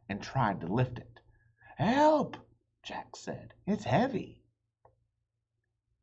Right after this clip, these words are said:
Annie helped Jack lift the stone square out of its place. Underneath was a small wooden door. Jack and Annie tugged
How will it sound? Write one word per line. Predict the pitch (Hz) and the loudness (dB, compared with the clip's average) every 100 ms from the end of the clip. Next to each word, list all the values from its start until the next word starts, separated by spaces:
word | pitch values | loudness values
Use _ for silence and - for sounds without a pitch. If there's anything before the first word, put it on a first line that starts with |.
| _ _ _ _ - | _ _ _ _ -14
Annie | - 87 80 - - | -12 -10 -10 -12 -12
helped | - 113 - | -6 -6 -6
Jack | 113 101 - | -6 -6 -6
lift | 87 160 - | -2 -2 -2
the | - | -8
stone | - 139 113 | -4 -2 -2
square | 92 - - 185 90 - - - | -4 -10 -6 -2 -2 -6 -12 -10
out | - | -10
of | 82 | -8
its | 80 - | -12 -14
place. | - - - - - - _ _ _ - - - | -10 -10 -10 -18 -20 -20 _ _ _ -20 -16 -4
Underneath | 107 123 135 147 139 - - _ - | 0 2 2 2 -4 -16 -20 _ -18
was | - | -16
a | - | -16
small | - - 92 90 113 135 - _ _ | -16 -12 -12 -10 -8 -10 -12 _ _
wooden | - 87 90 95 110 - _ - | -12 -10 -8 -12 -14 -20 _ -16
door. | 82 85 - - _ _ _ _ _ _ _ _ _ _ _ _ _ | -12 -10 -12 -20 _ _ _ _ _ _ _ _ _ _ _ _ _
Jack | - - - | -12 -10 -8
and | 92 92 | -8 -8
Annie | 85 80 76 - | -8 -8 -10 -16
tugged | - 117 110 104 | -6 -2 -2 -4